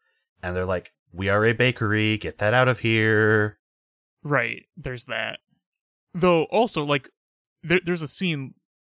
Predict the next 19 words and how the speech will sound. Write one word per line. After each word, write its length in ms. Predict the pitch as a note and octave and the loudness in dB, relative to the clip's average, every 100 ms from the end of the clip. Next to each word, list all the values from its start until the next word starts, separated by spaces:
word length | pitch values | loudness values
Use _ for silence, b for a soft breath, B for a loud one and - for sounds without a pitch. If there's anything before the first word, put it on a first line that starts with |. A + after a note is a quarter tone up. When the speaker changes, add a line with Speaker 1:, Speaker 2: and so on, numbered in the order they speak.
| _ _ - | _ _ -6
Speaker 2:
a 60 | |
little 180 | D3+ G3 | 0 2
bit 120 | C#3+ | 2
later 220 | B2+ B2+ B2+ | 0 2 0
on 160 | B2 | 0
where, 140 | B2 A#2+ | -2 -4
like, 280 | A#2 - | -4 -8
the 80 | B2+ | -12
dad 280 | A#2 B2 C3 | 0 2 2
comes 240 | D#3 D3+ | 0 0
in 280 | E3 E3 E3 - | 0 0 -4 -8
and 120 | C3 | -6
starts 220 | C#3 A#2 | -4 -4
talking 280 | - C3 C3+ | -2 -2 -2
to 100 | D3 | -4
the 80 | A#2+ | -4
wife 400 | A2 A2+ D3 - | -4 -4 -4 -6
about 340 | C#3 A#2+ A2+ | -8 -6 -4
how 420 | - A#2+ A2 A2+ | -2 -2 -2 -6